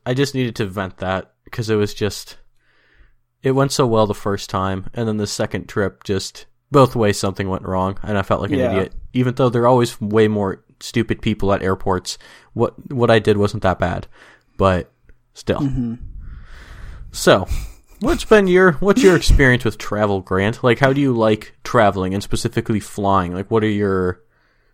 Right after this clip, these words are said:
Speaker 1: what are your pro tips? What are you, what are your, uh,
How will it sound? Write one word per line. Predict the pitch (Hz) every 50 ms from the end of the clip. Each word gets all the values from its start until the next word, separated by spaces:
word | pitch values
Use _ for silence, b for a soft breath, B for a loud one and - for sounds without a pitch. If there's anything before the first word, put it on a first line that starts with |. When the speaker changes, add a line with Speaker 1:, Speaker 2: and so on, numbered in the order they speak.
| _ _
Speaker 1:
what | - 120 127 127
are |
your | 120 117
pro | - - - 127 113 117
tips? | - - 107 - - - -
What | 104 110 113
are | 110
you, | 110 107 87 87
what | 101 107 110
are | 110
your, | 107 104 101 98 98 95 95 - - - - _ _
uh, | - 113 101 98 95 95